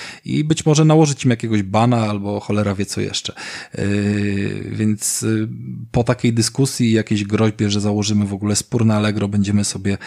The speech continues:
gadać, y, w ten sposób, żeby każdy widział, o czym gadamy, a nie tylko się tam kłócić przez telefon. Mm, nastąpiła decyzja, "Dobra, to jest, y, jednostkowa sytuacja z naszym dystrybutorem,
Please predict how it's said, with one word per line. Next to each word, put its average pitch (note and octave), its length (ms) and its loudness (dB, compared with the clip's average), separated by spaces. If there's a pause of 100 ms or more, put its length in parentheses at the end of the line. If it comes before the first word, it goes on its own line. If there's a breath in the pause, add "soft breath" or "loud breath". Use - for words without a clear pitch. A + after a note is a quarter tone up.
(260 loud breath)
gadać, G#2 520 0
y, G2+ 240 -2
w - 80 -18
ten G#2+ 140 4
sposób, - 380 -2
żeby G2+ 240 -2
każdy G2+ 360 -2
widział, G#2 340 0
o G2 40 -2
czym G2 180 2
gadamy, G2 400 0
a G2 60 0
nie G2 140 2
tylko G2 360 -4
się - 140 -4
tam G#2 420 -2 (100)
kłócić G#2+ 320 -2
przez - 200 -4
telefon. A#2+ 420 0 (580 loud breath)
Mm, A2 380 2
nastąpiła D#3 500 4
decyzja, C3 460 2
"Dobra, D3 760 2
to C3 160 0
jest, A#2+ 380 -2
y, A2+ 320 0
jednostkowa A#2+ 720 2
sytuacja B2+ 680 0
z A2+ 60 -4
naszym A#2+ 360 2
dystrybutorem, C3+ 840 0